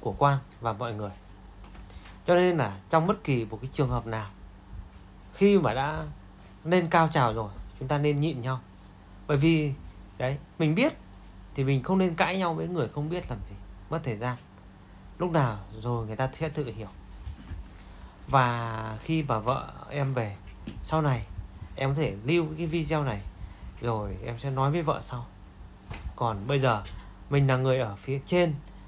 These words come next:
mình là người hiểu biết, mình sẽ nói với vợ trước để vợ về. Và trong cuộc sống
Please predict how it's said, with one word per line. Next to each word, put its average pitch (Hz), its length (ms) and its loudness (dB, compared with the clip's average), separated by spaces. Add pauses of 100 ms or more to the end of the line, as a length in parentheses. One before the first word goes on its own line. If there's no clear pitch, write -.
(100)
mình 143 140 4
là 143 80 8
người 135 200 6
hiểu 127 220 4
biết, 196 220 4 (540)
mình 123 140 0
sẽ 147 140 -2
nói 135 200 2
với 156 100 -2
vợ 113 220 -2
trước 165 180 -4 (300)
để 117 120 -2 (100)
vợ 120 160 0
về. 107 200 -6 (880)
Và 110 240 4
trong 143 220 2
cuộc 127 140 0
sống 123 280 -4